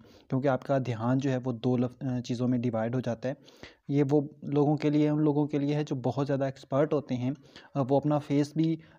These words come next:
रिवील कर रहे होते हैं, अपना फेस दिखा रहे होते हैं, तो उनके लिए तो है कि वो अपनी,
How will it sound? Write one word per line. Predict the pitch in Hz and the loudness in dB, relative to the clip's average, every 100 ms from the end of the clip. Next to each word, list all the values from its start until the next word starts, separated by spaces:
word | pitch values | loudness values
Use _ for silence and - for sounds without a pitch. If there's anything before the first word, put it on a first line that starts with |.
| 139 | -2
रिवील | 127 135 143 | 2 4 2
कर | 139 127 | 2 2
रहे | 139 | 2
होते | 131 135 | 0 -2
हैं, | 135 | -4
अपना | 131 131 | -2 -6
फेस | - 127 | -4 -6
दिखा | 127 127 - 117 | -4 -8 -4 -4
रहे | 131 | -2
होते | 123 127 | -4 -4
हैं, | 123 | -6
तो | 127 | -2
उनके | 147 151 151 | -2 0 0
लिए | 147 | -2
तो | 143 143 | -2 -2
है | 117 123 | -2 -4
कि | 123 | -4
वो | 131 127 | -4 -2
अपनी, | 117 120 127 127 | -4 -4 -2 -2